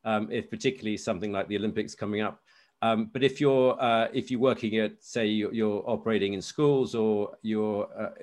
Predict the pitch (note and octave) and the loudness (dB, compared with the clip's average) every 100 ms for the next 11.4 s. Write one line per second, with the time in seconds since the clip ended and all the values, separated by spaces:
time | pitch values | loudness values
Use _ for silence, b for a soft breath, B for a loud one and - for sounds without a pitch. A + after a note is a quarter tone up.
0 | - B2 - D3 D3 B2+ B2 B2 A#2+ A#2 | -10 -8 -2 2 4 2 0 0 -2 0
1 | A#2 A2+ G#2+ A2 A#2 A2 A#2+ G#2+ G#2 G#2 | -2 -2 -4 -2 -4 -4 -2 -2 -2 -2
2 | G2+ - - b b b b G2+ C3 B2 | -2 -4 -16 b b b b -2 2 2
3 | A2 G#2+ G2+ A2 G#2 F2 A2 B2+ A#2 A2+ | 4 2 2 2 2 0 -2 -2 -2 -6
4 | - - - D#3 C3+ A#2+ A2 A2+ G#2 G#2 | -8 -8 -2 0 2 4 4 4 4 2
5 | G2 G2 F#2 - b b b _ - B2 | 0 -4 -8 -12 b b b _ -4 0
6 | G#2+ G#2 G2+ - _ _ _ _ _ _ | 0 0 -4 -10 _ _ _ _ _ _
7 | _ _ _ _ _ - D#3 D3 - C#3 | _ _ _ _ _ 0 2 2 0 2
8 | B2 A#2+ A#2+ A#2 - - - - A#2+ A2+ | 2 4 2 2 -6 -14 -8 0 2 4
9 | A2+ A2 A2 A2 A2 G#2+ G#2+ A2 G#2+ G#2 | 4 2 0 0 0 0 0 0 0 -2
10 | A2 G2 - A2 G#2+ - b b b b | -4 -6 -4 -4 -4 -10 b b b b
11 | A#2 A#2+ A2+ | 0 2 0